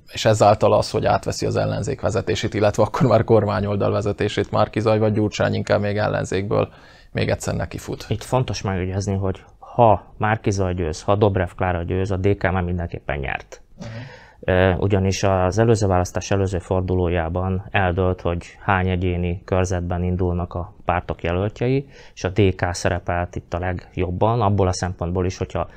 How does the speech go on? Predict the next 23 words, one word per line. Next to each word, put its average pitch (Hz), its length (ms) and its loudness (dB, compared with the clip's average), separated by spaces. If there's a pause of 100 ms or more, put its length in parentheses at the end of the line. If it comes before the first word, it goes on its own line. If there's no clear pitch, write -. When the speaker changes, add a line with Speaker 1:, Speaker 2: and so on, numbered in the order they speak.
(120)
Speaker 2:
hozható, 90 680 0
tehát 80 340 -4
a 85 160 -4 (180)
gyakorlatilag 92 420 0
biztos 90 260 -2
befutó 90 400 -2
ellenzéki 90 480 -2
körzetekben 87 720 -4
többségében 82 580 -6
D 85 200 -6
K-s 85 240 -4
vagy 90 120 -4
nagy 95 160 -2
számban 85 460 -2
D 87 160 -2
K-s - 240 -8
jelöltek 85 440 -4
vannak, 135 420 -4 (680)
és - 140 -6
hiába 101 280 4
zárkozik 92 600 0
a 82 40 -2
Jobbik, 90 600 -2